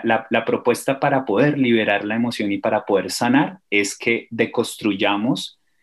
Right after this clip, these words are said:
y rompamos con esos estereotipos y que nos permitamos llorar, que nos permitamos sentir, que nos permitamos la expresión emocional, que nos permitamos sentir vulnerables, porque eso es humano, no es, no es masculino o femenino, eso es natural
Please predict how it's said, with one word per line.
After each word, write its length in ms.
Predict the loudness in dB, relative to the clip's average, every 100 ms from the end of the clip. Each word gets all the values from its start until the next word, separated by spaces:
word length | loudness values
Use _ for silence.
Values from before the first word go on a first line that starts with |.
| -4
y 120 | -2
rompamos 520 | 0 0 0 -2 -4
con 160 | -2 -2
esos 240 | -2 -4
estereotipos 1040 | -4 -2 -2 -2 -2 -4 -4 -8 -10 -16 _ _ _ _
y 140 | -6
que 80 | -4
nos 200 | -6 -4
permitamos 600 | -4 -2 -2 -2 -4 -4 -2
llorar, 360 | -2 -2 -4 -8 _ _ _ _ _
que 120 | -4
nos 140 | -4 -2
permitamos 600 | -2 -2 -2 -2 -2 -2
sentir, 540 | -4 -2 0 0 -2
que 100 | -6
nos 160 | -6 -4
permitamos 540 | -4 -2 -2 -2 -2
la 80 | -2
expresión 500 | -4 -4 -2 -2 0
emocional, 640 | 0 -2 -2 -2 -2 -6 _ _ -20 -20 -20 _
que 140 | -2
nos 100 | -2
permitamos 540 | -2 -2 0 0 0 2
sentir 340 | 2 2 0
vulnerables, 720 | 2 2 2 2 0 0 -4
porque 300 | -6 -2 -2
eso 120 | -2
es 100 | -2
humano, 400 | 0 2 2 0
no 120 | -2
es, 120 | -2 -6 -4
no 140 | -4
es 80 | -2
masculino 540 | -2 -4 -4 -2 -2 -2
o 40 |
femenino, 540 | -2 -4 -2 -2 -4
eso 180 | -6 -6
es 120 | -4
natural 680 | -2 -2 -2 -2 0 -2 -4